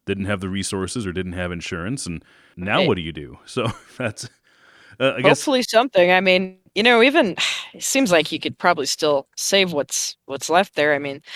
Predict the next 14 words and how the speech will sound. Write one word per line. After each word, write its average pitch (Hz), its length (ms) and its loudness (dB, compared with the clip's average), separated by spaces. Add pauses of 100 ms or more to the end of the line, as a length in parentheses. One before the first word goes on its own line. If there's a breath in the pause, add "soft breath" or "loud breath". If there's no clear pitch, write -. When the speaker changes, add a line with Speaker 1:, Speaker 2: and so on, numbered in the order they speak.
(200 loud breath)
Speaker 2:
it's - 240 -10
really 349 220 8
is, 202 200 4 (300)
you 180 160 2
know, 170 240 4
a 151 100 0
cool 196 280 0
building 151 800 2 (100)
as - 100 -14
far 147 240 0
as 131 320 -4
it's - 120 -18
kind 160 240 0
of 135 180 -4